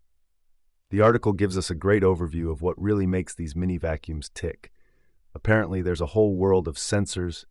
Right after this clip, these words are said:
chips, algorithms, and battery power working underneath the hood. They use infrared beams, mapping software,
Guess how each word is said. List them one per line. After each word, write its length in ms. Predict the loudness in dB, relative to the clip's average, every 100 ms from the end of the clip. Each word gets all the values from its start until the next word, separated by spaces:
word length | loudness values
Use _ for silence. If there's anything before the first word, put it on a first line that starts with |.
| _
chips, 480 | -4 -2 -4 -12 -6 2
algorithms, 600 | 2 2 -2 -2 -4 -4
and 180 | -4 2
battery 320 | 2 2 -2
power 380 | -4 -4 -4 -4
working 340 | -4 -4 -6
underneath 380 | -6 -6 -8 -10
the 80 | -8
hood. 320 | -6 -8 -12 _ _ _ _ _ _ -6
They 100 | -2
use 200 | 0 2
infrared 480 | 0 2 0 0 0
beams, 480 | -2 0 -2 -6 -18 _ 0
mapping 380 | 0 2 -2
software, 640 | -2 0 -2 -2 -4 -4